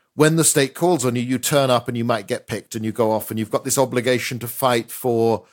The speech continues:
at least sixteen campaigns during your life. You might not have to do that many, but that's, the state can ask you. So it's a mixture of a sort of militia and a conscript force. At that time, the army changes every year. The Senate sits down and decides for twelve months, 'cause that's a political cycle,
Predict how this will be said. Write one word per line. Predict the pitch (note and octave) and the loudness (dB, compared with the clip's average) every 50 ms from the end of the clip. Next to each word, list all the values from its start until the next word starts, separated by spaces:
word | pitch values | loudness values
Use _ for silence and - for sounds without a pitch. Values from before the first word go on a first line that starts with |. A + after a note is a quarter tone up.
| _ _ _ _ _ _ _ | _ _ _ _ _ _ _
at | - D3 C#3+ | -10 -2 -2
least | E3+ D#3+ - - | 0 0 2 0
sixteen | F3 - - - - D#3+ D3+ D3 C3+ | 0 0 -2 0 2 2 2 0 -2
campaigns | - B2+ C#3+ C3+ B2+ A#2 - C#3+ B2 G#2 G2 G2 F2 - | -4 -4 -4 -4 -4 -2 -2 0 0 -2 -4 -8 -10 -2
during | - A#2+ A2 A2 A2 | 0 2 2 2 2
your | A2 A2 | 2 2
life. | A2+ A2+ F#2 C#2+ C#2 D#2+ - - | 2 0 -2 -2 -6 -12 -6 -4
You | B2 | 2
might | C#3 F3 F#3 B2+ | 4 4 4 4
not | C3 C3 | 0 -2
have | - D#3 C#3 A#2 - | 0 -2 -2 -2 -2
to | - G#2+ | -4 -2
do | G#2+ G#2 G2 | -2 0 0
that | G#2+ G#2+ F#2 A2 | 0 -2 -2 -2
many, | A2 G#2+ G#2+ G#2+ | -2 -2 -2 -2
but | A#2 A#2 | -2 0
that's, | C3+ C3+ C3 - - - | 0 0 2 2 -2 -2
the | - B2 | 0 -2
state | - - - D3 C#3 C3+ - | -4 0 2 2 0 0 -2
can | - B2+ B2 A#2 A2+ - _ _ - | -6 -6 -6 -6 -6 -10 _ _ 0
ask | B2 A#2+ A#2 - - - | 0 2 2 0 -2 -4
you. | G2 D2+ C2+ F2+ - _ _ - - - - | -6 -10 -10 -14 -16 _ _ -20 -20 -20 -8
So | - - D#3 | 2 2 2
it's | D3 C3+ - E3+ | 2 4 2 0
a | D3+ | 2
mixture | D3+ F3 F3 F3 - - F3 E3+ | 2 -2 -2 -2 -2 0 2 2
of | D#3 D#3 | 2 2
a | C#3+ | 0
sort | - D3 C3+ | 0 0 0
of | B2+ B2 | 0 0
militia | C3 C3 C3 C3 - - B2 | 2 0 0 0 0 -2 -2
and | A#2+ A2 | -2 -2
a | G#2+ | -4
conscript | - C#3 C#3+ C#3 - - - F2+ D#2+ - | -4 -4 -4 -4 -6 -4 -4 -6 -6 -6
force. | - F#2+ E2+ D2 D#2+ - - - - _ _ _ _ _ _ _ _ _ _ _ _ _ _ _ _ _ _ _ _ _ - | -8 -8 -8 -8 -8 -10 -12 -14 -16 _ _ _ _ _ _ _ _ _ _ _ _ _ _ _ _ _ _ _ _ _ -2
At | - - | 2 4
that | - G3+ G#3+ D4+ - - | 6 6 6 4 2 -2
time, | - - G3 F#3 E3+ D#3 D3 C#3 A#2 B2 | -2 0 2 4 4 4 2 0 -4 0
the | C3+ D3 D3 | 2 4 4
army | D#3 E3 E3 E3 D#3 | 4 4 2 0 -2
changes | - - F3 D#3 D#3 C#3+ D3 C#3 C#3+ | 0 0 0 0 0 0 0 0 0
every | C#3+ C#3 B2+ C#3 C#3 | 0 0 0 0 0
year. | D3+ D#3+ C3 F#2+ | 2 2 2 2
The | E2 G2+ | 2 0
Senate | - - F3+ F#3 F#3 E3+ - | 0 2 2 2 2 0 -2
sits | - - - D#3 - - - | 0 2 2 2 2 0 2
down | - D3+ C3 B2 B2+ B2+ | 4 4 4 6 4 2
and | B2+ B2+ B2 | -2 -2 -2
decides | C3+ B2+ - - D#3+ C#3+ C#3+ C#3 C3+ C3 B2+ B2+ - - | 0 0 2 4 4 4 6 4 4 2 0 -2 -4 -6
for | - - A2+ A2 | -6 -4 -4 -4
twelve | - - - F#3+ - F3+ B2+ B2+ | -2 2 4 4 4 4 2 2
months, | C3+ C3+ C3+ - | 0 0 0 -4
'cause | - | -8
that's | A#2+ G#2 - - | -6 -6 -6 -6
a | A2 | -6
political | - - B2+ D3 C#3 D3 - B2+ A2+ | -6 -4 -4 -2 -2 -2 -2 -2 -2
cycle, | - - D3 D3 - - - C3+ B2+ A#2+ A#2+ | 2 2 2 2 2 2 0 0 0 0 -2